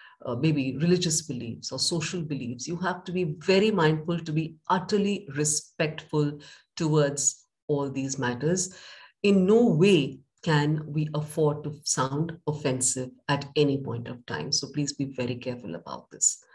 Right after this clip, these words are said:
Next, please. Okay. Yes. Ensure you have a conflict included in the story.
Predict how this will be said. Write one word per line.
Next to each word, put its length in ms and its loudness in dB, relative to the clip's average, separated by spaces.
Next, 280 -2
please. 440 -2
Okay. 340 -6
Yes. 560 2
Ensure 460 4
you 220 6
have 220 4
a 140 2
conflict 800 -2
included 520 2
in 100 0
the 100 -2
story. 540 -2